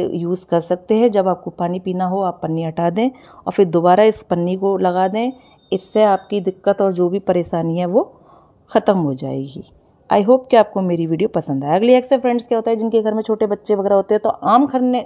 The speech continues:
खाने का शौक बड़ों को, बच्चों को, सबको ही होता है। अब बहुत से लोग तो ऐसे भी होते हैं कि अपने हाथ गंदे करना नहीं चाहते और आम खाने का उन्हें बहुत शौक होता है। बच्चे भी यही कहते हैं कि हमारे हाथ गंदे हो जाएंगे, आप हमें आम खिला दो, इसलिए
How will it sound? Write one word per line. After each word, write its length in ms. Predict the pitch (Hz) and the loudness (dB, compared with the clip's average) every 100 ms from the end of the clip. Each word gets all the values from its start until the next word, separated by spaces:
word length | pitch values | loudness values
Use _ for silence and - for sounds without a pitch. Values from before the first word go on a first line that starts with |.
| - | -4
खाने 220 | 220 220 | -4 -2
का 100 | 226 | -2
शौक 280 | 226 233 - - - _ | 0 -2 -4 -16 -20 _
बड़ों 240 | 180 202 220 | 2 4 4
को, 140 | 233 | 2
बच्चों 340 | 214 208 - 214 | 0 -2 -2 -2
को, 100 | 240 | -2
सबको 360 | - 185 - | -4 -6 0
ही 160 | 233 269 | 4 6
होता 260 | 240 165 147 | 4 2 -4
है। 180 | 143 143 - - - | -4 -10 -20 -16 -6
अब 80 | 190 | 0
बहुत 200 | 208 208 | 0 0
से 100 | 254 | 2
लोग 200 | 254 254 | 2 4
तो 60 | |
ऐसे 220 | 254 247 247 | 2 2 2
भी 80 | |
होते 200 | 240 240 | 0 2
हैं 80 | 254 | 2
कि 60 | 262 | 2
अपने 160 | 254 240 | 0 0
हाथ 260 | 220 208 | 0 0
गंदे 280 | 220 220 240 | -2 0 0
करना 300 | 233 214 214 | 2 0 0
नहीं 200 | 214 196 | -2 -4
चाहते 300 | 190 196 196 | 0 0 2
और 100 | 226 | 4
आम 180 | 214 220 | 4 2
खाने 260 | - 208 196 | 0 -2 0
का 100 | 196 | 0
उन्हें 160 | 180 160 | -2 -2
बहुत 180 | 160 | -6
शौक 240 | - 175 170 | 0 -2 0
होता 240 | 165 - | -4 -2
है। 120 | 170 - - - - _ | -4 -6 -20 -20 -20 _
बच्चे 340 | 202 220 - 254 | 0 2 4 2
भी 140 | 247 | 4
यही 120 | 240 | 2
कहते 260 | 233 226 233 | 2 0 0
हैं 40 | |
कि 60 | 233 | 0
हमारे 180 | 220 220 | 0 2
हाथ 80 | 208 | 0
गंदे 280 | 202 208 196 | -2 -2 -2
हो 60 | |
जाएंगे, 360 | 185 190 196 262 - _ _ - | -2 -4 -4 -6 -8 _ _ -2
आप 200 | 226 226 | 0 2
हमें 160 | 220 226 | 0 0
आम 180 | 208 208 | 0 -4
खिला 280 | 202 180 175 | -2 0 2
दो, 200 | 285 - - - _ | 0 -2 -18 -20 _
इसलिए 460 | - - 233 262 | -8 -2 0 2